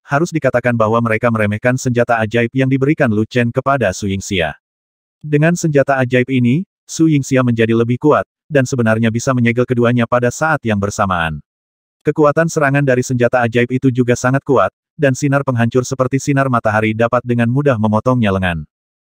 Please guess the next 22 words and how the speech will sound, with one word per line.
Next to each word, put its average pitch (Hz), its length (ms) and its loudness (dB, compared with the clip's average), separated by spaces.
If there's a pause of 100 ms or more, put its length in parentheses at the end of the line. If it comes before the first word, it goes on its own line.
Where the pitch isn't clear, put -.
(280)
Saat 147 320 -2
Su 165 80 -2
Yingxia 143 400 2
melambaikan 120 480 0
tangannya, 123 480 0 (240)
dia 147 160 4
membuat 120 320 2
lusinan 135 400 0
gerakan 123 400 0
misterius. 95 720 -4 (320)
Peta 151 160 0
langit 151 320 2
terlarang 139 400 0
mengalir 123 400 2
dengan 113 160 2
cemerlang, 117 560 0 (220)
dan 131 160 2
cahaya 123 320 0
ilahi 123 320 0
yang 117 80 0
indah 110 240 0
jatuh, 117 400 0